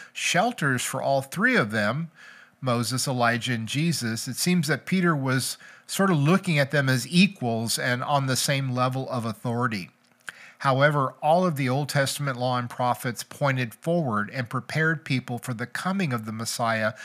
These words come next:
the Son of God, God come in the flesh. Here now, Moses and Elijah were gone,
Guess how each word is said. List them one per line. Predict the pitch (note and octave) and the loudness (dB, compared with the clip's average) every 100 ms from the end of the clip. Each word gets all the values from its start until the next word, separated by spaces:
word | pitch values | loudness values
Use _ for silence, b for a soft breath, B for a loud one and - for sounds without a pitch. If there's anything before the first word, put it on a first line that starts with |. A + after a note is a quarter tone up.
| B B | B B
the | - | -4
Son | - D#3 C3+ | 2 4 2
of | A2 | 0
God, | B2+ C3 A2 F#2+ - _ _ | 0 2 2 -2 -8 _ _
God | - B2+ B2+ - | 0 2 2 0
come | C#3 B2 | -2 -2
in | A2+ | -6
the | G#2+ | -8
flesh. | - C3 F2+ - - - B B B _ | -2 -2 -2 -6 -10 -12 B B B _
Here | F3 F3+ | 2 4
now, | D#3+ C#3+ C#3 C#3 B2+ | 4 4 4 0 -2
Moses | C3 D3 D#3+ D#3+ D3 | 2 4 4 2 0
and | D#3 C#3 | 0 0
Elijah | C3 C3+ D3+ C3+ C3 | 2 2 2 0 -2
were | A#2 A#2+ | -2 -4
gone, | A2+ D3+ D3 B2 A#2 | 2 6 6 6 4